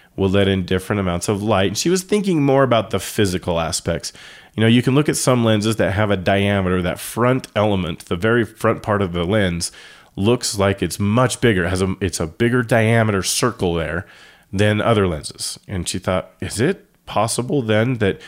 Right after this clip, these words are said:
even though one lens might say it supports f two point eight and has that big, big front lens element,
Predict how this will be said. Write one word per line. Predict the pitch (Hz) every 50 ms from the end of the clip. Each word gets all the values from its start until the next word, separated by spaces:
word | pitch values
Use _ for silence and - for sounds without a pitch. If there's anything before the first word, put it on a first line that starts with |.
| - - - - -
even | - 107 120 123 135 127 123
though | 117 117 117
one | 110 104 110 117 113 107
lens | 104 101 107 107 104 104
might | 104 98 82 -
say | - - 98
it | 101 95
supports | - - - - 98 98 95 92 - 101
f | 98 98 -
two | - - 95
point | 90 - 95 92 92
eight | 92 95 92 - - - - - - - - _ -
and | - 95 90
has | 95 104 98 95 92
that | - 95 82 78 - - - -
big, | - 110 117 120 120 113 107
big | 104 110 107 104 101
front | - - - 104 107 85 60
lens | 95 95 98 104 104 98 101
element, | 101 101 104 101 104 107 95 - -